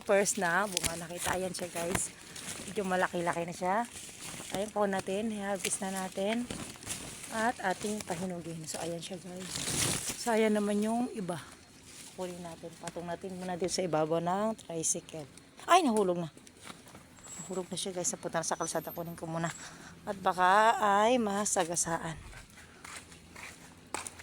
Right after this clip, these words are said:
So, ay, nakuha na tayong isa.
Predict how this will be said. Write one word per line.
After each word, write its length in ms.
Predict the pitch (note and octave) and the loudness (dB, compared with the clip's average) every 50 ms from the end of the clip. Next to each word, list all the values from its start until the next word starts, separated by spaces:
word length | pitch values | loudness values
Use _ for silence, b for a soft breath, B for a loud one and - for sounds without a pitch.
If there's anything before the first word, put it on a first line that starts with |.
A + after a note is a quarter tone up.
| - - - - - - - - - - - - - - - - - - - - - - - - - - - - - - - - - - - - - - | -14 -12 -10 -10 -10 -12 -14 -18 -18 -18 -20 -20 -20 -20 -20 -20 -20 -16 -14 -14 -12 -12 -14 -14 -16 -18 -18 -18 -18 -18 -18 -18 -18 -18 -18 -20 -12 -10
So, 160 | - - F3+ D#3+ | 0 2 4 4
ay, 80 | E3 | 4
nakuha 320 | E3+ D#3+ D#3+ D#3 D#3 D#3 D#3+ | 4 2 4 4 4 4 4
na 80 | E3+ | 2
tayong 400 | E3+ - D#3 D#3+ F3 F#3+ F3+ G3+ | 0 0 -4 -2 -2 -4 -6 -6
isa. 320 | - A3 - - F#3 D#3+ | -4 -2 -2 -2 -2 -4